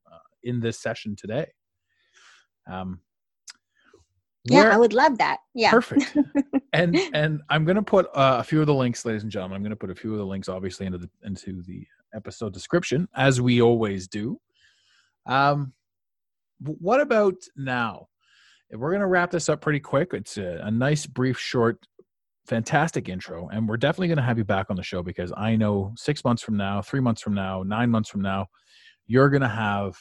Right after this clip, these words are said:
Speaker 1: a whole bunch of new stuff created. You're gonna have a, a new program, a new, a new avenue. You're, you're, you're, you, I know that you've got the energy that you're moving fast enough that you're gonna get out there. So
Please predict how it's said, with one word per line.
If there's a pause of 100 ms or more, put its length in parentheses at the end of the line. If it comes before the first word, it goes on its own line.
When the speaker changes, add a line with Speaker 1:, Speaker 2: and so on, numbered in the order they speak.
(100)
Speaker 1:
a
whole
bunch
of
new
stuff
created.
You're
gonna
have
a, (840)
a
new
program,
a
new, (100)
a
new
avenue.
You're,
you're,
you're, (100)
you,
I
know (220)
that
you've
got
the
energy
that
you're
moving
fast
enough
that
you're
gonna
get
out
there. (120)
So